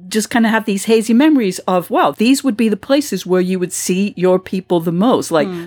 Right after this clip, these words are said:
Speaker 1: there would be thousands of women in a concert hall. There, you know, there m-, might be thousands at a festival.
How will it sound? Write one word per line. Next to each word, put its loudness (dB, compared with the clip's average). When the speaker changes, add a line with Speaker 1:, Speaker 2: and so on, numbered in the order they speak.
Speaker 1:
there 4
would 2
be 2
thousands 0
of -6
women 0
in 2
a -4
concert -4
hall. -2
There, 2
you -4
know, -2
there -2
m-, -4
might 2
be -4
thousands 0
at 2
a -6
festival. -4